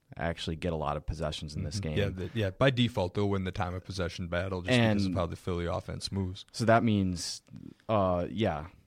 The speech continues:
Speaker 1: like, just that fact alone means Coleman is a great play.
Speaker 2: Yeah, absolutely. I, I definitely agree with
Speaker 1: And he's
Speaker 2: you
Speaker 1: pro-,
Speaker 2: right
Speaker 1: and
Speaker 2: now.
Speaker 1: he's probably not, like, his salary probably isn't, like,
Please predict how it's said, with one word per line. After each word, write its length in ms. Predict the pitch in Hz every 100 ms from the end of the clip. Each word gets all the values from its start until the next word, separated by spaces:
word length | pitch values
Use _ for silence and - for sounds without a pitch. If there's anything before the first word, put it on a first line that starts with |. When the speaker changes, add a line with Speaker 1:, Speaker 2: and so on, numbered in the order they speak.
| -
Speaker 1:
like, 200 | 78 - _
just 300 | - 98 -
that 300 | 101 101 -
fact 340 | 82 78 78
alone 480 | 87 82 95 87 80
means 320 | 80 80 78 -
Coleman 400 | - - 87 80
is 160 | 78 76
a 60 |
great 260 | - 73 71
play. 240 | - 50 50 - _ _ _
Speaker 2:
Yeah, 200 | - 107 - -
absolutely. 600 | 104 104 - 101 85 90
I, 180 | 92
I 40 | 98
definitely 400 | 101 - 107 95
agree 200 | 90 95
with 60 | 98
Speaker 1:
And 60 | 123
he's 120 | 113
Speaker 2:
you 40 |
Speaker 1:
pro-, 120 | 113
Speaker 2:
right 80 | 147
Speaker 1:
and 100 | 131
Speaker 2:
now. 40 | 123
Speaker 1:
he's 100 | -
probably 260 | 139 175
not, 340 | 98 90 80 -
like, 220 | 98 95
his 140 | 98
salary 280 | - 143 113
probably 280 | - 85 78
isn't, 280 | 78 80 62
like, 340 | 76 76 -